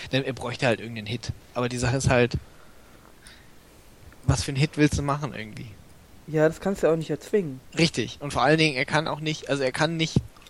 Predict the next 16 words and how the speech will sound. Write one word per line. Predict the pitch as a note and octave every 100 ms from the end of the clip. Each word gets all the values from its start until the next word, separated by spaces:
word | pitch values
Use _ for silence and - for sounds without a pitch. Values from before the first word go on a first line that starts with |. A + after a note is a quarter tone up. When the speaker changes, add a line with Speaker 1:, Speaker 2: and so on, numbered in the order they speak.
| - - - C3 B2
Speaker 1:
nicht | C#3 - -
PewDiePie | - D3 C#3 B2 - B2 C3
sein, | D#3 D#3 E3+
weil | D#3 D3+
er |
das | D3 -
ja |
natürlich | C3+ C3+ D3 C3+
nicht | C#3
ist | - - -
irgendwie. | - - -
Das | - - -
ist |
natürlich | C3+ C3 C#3+
die | -
Frage, | - G#2 B2+ F3